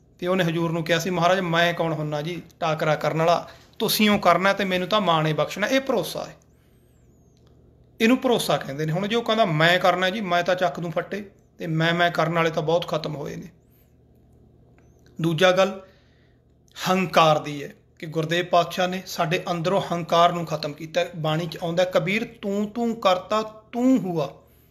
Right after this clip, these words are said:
ਮੁਝ ਮੇ ਰਹਾ ਨਾ ਹੂੰ, ਜਬ ਆਪਾ ਪਰਕਾ ਮਿਟ ਗਿਆ, ਜਤ ਦੇਖਾਂ ਤਤ ਤੂੰ।" ਮੈਂ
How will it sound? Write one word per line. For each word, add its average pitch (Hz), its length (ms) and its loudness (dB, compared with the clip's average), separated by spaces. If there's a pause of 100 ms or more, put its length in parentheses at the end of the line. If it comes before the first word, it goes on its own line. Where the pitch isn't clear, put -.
(320)
ਮੁਝ 180 260 -4
ਮੇ 220 200 4
ਰਹਾ 170 240 4
ਨਾ 165 160 -2
ਹੂੰ, 160 320 -4 (280)
ਜਬ 180 200 0
ਆਪਾ 196 420 0
ਪਰਕਾ 180 420 -2
ਮਿਟ 151 260 -4
ਗਿਆ, 180 240 -2
ਜਤ 156 340 0
ਦੇਖਾਂ 143 460 -8 (180)
ਤਤ 185 240 0
ਤੂੰ।" 160 340 -6 (280)
ਮੈਂ 180 120 0